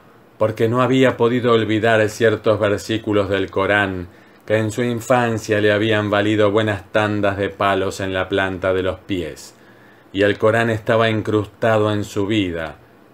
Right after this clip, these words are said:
y no dejaba de comprender que estaba acercando su vida a una peligrosa playa ignorada.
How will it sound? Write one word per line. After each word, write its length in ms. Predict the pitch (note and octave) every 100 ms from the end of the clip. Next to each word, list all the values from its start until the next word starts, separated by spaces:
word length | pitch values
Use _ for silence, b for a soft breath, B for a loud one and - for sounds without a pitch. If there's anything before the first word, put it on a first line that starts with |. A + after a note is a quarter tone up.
| - - -
y 80 | F#2
no 120 | G#2
dejaba 420 | A2+ A2 A#2+ A#2
de 120 | A2 G#2+
comprender 840 | A2 G#2+ G#2+ G#2+ A2 A#2 A2 G#2
que 100 | G2+
estaba 400 | F2+ A2+ G#2+ G#2+
acercando 760 | G#2 G#2+ G2+ - A2 G#2+ G#2 G#2
su 220 | - G2+
vida 500 | G#2+ G#2 G2 F#2+ F#2 B B B
a 160 | F#2 A2+
una 300 | A#2+ A#2 G#2+
peligrosa 800 | G#2+ G#2+ G#2 G#2 G2+ - G2 -
playa 480 | F#2+ F#2+ F#2 F#2+
ignorada. 760 | F2+ F2+ F2+ E2+ D2+ C2+ C#2+ B1+